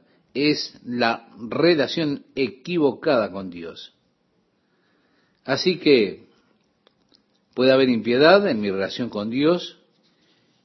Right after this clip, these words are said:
y en mi relación con el hombre, con el prójimo. Ahora,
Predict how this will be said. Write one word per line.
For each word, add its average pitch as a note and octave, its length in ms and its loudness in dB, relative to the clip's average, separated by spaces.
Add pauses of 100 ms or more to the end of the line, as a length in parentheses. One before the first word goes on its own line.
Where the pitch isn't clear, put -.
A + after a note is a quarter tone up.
(540)
y F#3+ 200 4
en D#3+ 120 4
mi B2 100 2
relación G#2 420 -2
con D#3+ 140 2
el A3 120 4
hombre, G2+ 480 0 (240)
con A2+ 180 -6
el C3+ 140 -4
prójimo. F#2+ 540 0 (1800)
Ahora, A#2+ 520 4